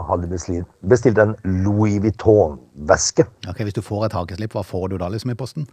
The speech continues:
Speaker 1: Ja, det skal jeg fortelle deg, fordi at i stedet for den her, eh, Louis Vuitton-veska til tretten tusen,
Speaker 2: Ja.
Speaker 1: så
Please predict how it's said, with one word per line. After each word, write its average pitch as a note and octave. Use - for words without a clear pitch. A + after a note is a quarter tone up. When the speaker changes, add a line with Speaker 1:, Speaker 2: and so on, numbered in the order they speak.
Speaker 1:
Ja, G2
det G#2
skal -
jeg G2
fortelle F#2
deg, F#2
fordi G#2+
at G2+
i G#2+
stedet F#2
for G2+
den G#2
her, G2+
eh, F#2+
Louis G2+
Vuitton-veska F2
til G2
tretten A2
tusen, A2
Speaker 2:
Ja. F2+
Speaker 1:
så D3